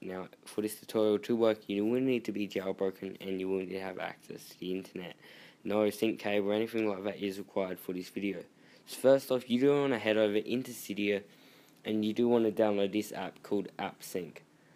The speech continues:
for I O S seven. Make sure it's the I O S seven one, and it is available for free from the Hack Your iPhone repo. Now, after you have done that, you wanna download VShare from Cydia as well, or you could download it from their website. I'll make sh-,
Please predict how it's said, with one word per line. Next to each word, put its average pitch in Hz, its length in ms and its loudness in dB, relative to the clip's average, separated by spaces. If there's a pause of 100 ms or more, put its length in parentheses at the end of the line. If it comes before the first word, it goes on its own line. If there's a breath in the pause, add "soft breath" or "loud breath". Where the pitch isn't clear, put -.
(540 soft breath)
for - 260 -4
I 101 180 2
O 98 100 4
S 92 140 -2
seven. 87 340 -2
Make 98 200 0
sure 135 160 2
it's 131 120 2
the 120 100 0
I 120 140 4
O 113 60 4
S 110 120 -2
seven 107 240 2
one, 104 240 0
and 104 160 0
it 101 240 2
is 113 140 -2
available 101 500 -2
for 127 260 0
free 107 240 0
from 110 280 -2
the 110 40 -2
Hack 104 280 -6
Your 92 100 -2
iPhone 90 340 -8
repo. 92 380 -6 (420 loud breath)
Now, 90 280 -10
after 120 340 -2
you 117 120 2
have 110 200 -2
done 107 220 0
that, 92 160 -6
you 110 160 -2
wanna 131 320 2
download 101 560 0
VShare 95 500 -4
from 104 360 -2 (280 loud breath)
Cydia 98 360 -4
as 101 260 -2
well, 95 280 0
or 107 140 0
you 123 80 0
could 104 160 -8
download 101 420 0
it - 100 -8
from 101 400 -2 (500 loud breath)
their 101 180 0
website. 95 480 0
I'll 92 140 -4
make 101 280 -2
sh-, - 120 -16